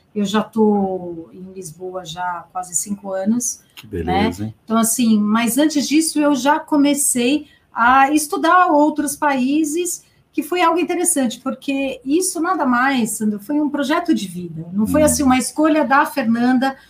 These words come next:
Speaker 1: querer trabalhar com o exterior, não. Foi algo que, é, era um projeto de vida meu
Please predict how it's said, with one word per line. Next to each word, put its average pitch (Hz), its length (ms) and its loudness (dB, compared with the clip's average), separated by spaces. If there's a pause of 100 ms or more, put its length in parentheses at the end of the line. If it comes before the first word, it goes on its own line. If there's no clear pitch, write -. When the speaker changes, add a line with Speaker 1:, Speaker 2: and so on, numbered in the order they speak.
(160)
Speaker 1:
querer 262 340 2
trabalhar 233 500 -2
com 247 80 -4
o - 20 2
exterior, 214 500 -2
não. 220 220 0 (280)
Foi 262 220 -2
algo 269 520 4
que, 277 800 0
é, 214 460 -6
era 240 120 -4
um 262 100 0
projeto 277 540 -4
de 233 180 -4
vida 247 460 -2 (420)
meu 233 460 2